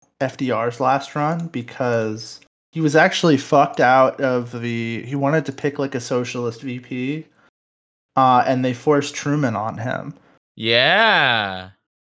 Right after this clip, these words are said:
Speaker 1: Some history facts from, from me.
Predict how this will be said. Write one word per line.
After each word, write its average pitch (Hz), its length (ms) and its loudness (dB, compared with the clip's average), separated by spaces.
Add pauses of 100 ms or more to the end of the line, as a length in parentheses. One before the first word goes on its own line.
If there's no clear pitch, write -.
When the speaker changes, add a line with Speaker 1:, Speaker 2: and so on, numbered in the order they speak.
(160)
Speaker 1:
Some 147 100 -2
history 123 540 -2
facts - 520 -4
from, 110 560 -10 (440)
from 117 260 -10
me. 101 280 -8